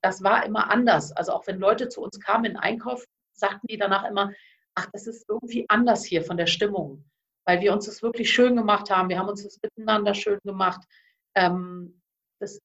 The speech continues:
ich habe einfach da viel von dem, was ich auch jetzt tue, eben auch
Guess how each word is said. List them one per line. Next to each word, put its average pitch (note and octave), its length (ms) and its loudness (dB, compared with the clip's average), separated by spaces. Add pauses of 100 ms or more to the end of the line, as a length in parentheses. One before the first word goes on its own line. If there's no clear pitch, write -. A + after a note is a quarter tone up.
(140)
ich - 140 -8
habe G3+ 220 -4
einfach G#3 440 0
da G3 520 4
viel A#3+ 300 -2
von A#3 200 0
dem, G#3 160 0
was G3 160 2
ich - 120 -6
auch - 120 -6
jetzt - 360 -2
tue, F3 320 -2
eben E3+ 240 -6
auch - 240 -2